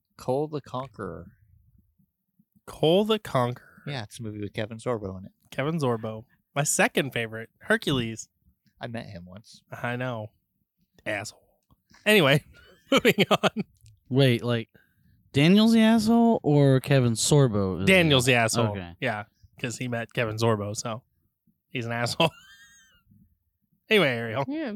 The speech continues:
Speaker 4: so I'm Ariel. I play the Warlock Osmond, and my favorite fantasy character is Leon Kennedy.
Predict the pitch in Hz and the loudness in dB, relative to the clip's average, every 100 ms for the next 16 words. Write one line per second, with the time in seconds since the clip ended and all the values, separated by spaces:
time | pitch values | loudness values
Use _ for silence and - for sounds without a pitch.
0 | 226 - 247 220 208 - - 220 214 185 | -10 -2 0 2 2 2 4 4 4 4
1 | 180 180 175 143 185 208 180 170 156 165 | 4 4 2 2 0 2 4 4 4 4
2 | 147 143 - 131 139 151 147 151 _ _ | 2 0 -2 -4 -4 -8 -8 -12 _ _
3 | _ _ _ - 165 160 160 165 170 170 | _ _ _ -2 0 2 4 2 2 0
4 | 170 160 - - 135 135 151 143 120 - | 0 0 -4 -4 -4 -4 -4 -6 -10 -8
5 | 135 139 - 123 117 139 151 180 180 180 | -8 -8 -6 -4 -2 -2 -2 0 2 4
6 | 165 160 185 180 165 156 170 | 2 2 2 2 2 0 0